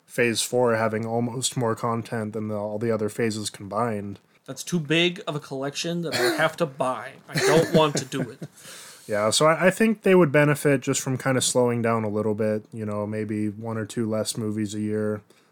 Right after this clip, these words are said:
Speaker 1: up until they start to build into the, the height of their next saga like they did with Phase Three. You know, it was really good progression where Phase One and Two had six movies and then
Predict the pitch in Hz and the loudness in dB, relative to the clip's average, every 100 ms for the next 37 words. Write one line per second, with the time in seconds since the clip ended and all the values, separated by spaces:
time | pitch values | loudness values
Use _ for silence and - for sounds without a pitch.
0 | - 131 - 123 - 120 113 110 - 110 | -2 0 2 0 2 4 4 2 2 0
1 | 110 110 110 110 107 104 110 110 104 98 | -2 -2 0 0 -2 -6 -6 -4 -4 -6
2 | 110 110 113 113 107 101 104 104 101 - | -6 -6 -2 0 0 -2 -6 -6 -6 -4
3 | 117 104 104 104 104 107 107 104 104 104 | -2 -4 -4 -4 -4 -4 -4 -2 -2 -6
4 | - 110 104 - 110 107 113 110 _ - | -4 -2 0 -2 -2 -6 -6 -10 _ -20
5 | - _ _ - 113 104 101 117 - _ | -20 _ _ -4 -2 -2 -4 -8 -18 _
6 | 151 135 120 143 143 135 131 - 123 127 | 2 2 4 6 6 4 2 -2 0 2
7 | 131 - 117 110 107 107 123 113 107 117 | 2 0 -6 -6 -6 -4 -4 -4 -2 -4
8 | 113 107 - 120 110 113 104 - 123 - | -4 -4 -2 0 0 -4 -4 -4 -4 -6
9 | 117 110 107 107 98 - _ _ 120 113 | -6 -4 -4 -4 -6 -12 _ _ -8 -4
10 | 107 104 104 101 | -2 -4 -6 -10